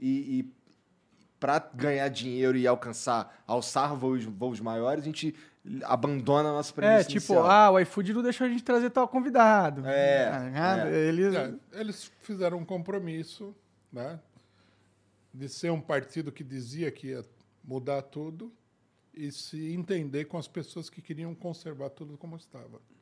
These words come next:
Speaker 3: É, foi uma escolha pragmática dos dirigentes do P T. Num certo sentido, deu certo, que o P T chegou à presidência da República.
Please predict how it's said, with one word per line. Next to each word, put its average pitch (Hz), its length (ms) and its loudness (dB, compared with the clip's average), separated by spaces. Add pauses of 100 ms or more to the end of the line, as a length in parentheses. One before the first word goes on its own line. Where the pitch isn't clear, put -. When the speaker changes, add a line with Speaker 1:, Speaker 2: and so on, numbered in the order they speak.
(1300)
Speaker 3:
É, 180 100 -12
foi 202 220 -6
uma 196 240 -6
escolha 143 400 -6
pragmática 156 800 -10
dos 113 200 -12
dirigentes 123 480 -12
do 123 120 -12
P 180 160 -10
T. 190 280 -14 (880)
Num 196 160 -4
certo 165 280 -4
sentido, 185 300 -8
deu 254 180 -14
certo, 156 480 -10
que 113 80 -18
o - 20 -18
P - 180 -14
T 131 320 -16 (200)
chegou 175 240 -10
à 175 40 -4
presidência 165 540 -6
da 190 80 -8
República. 135 580 -12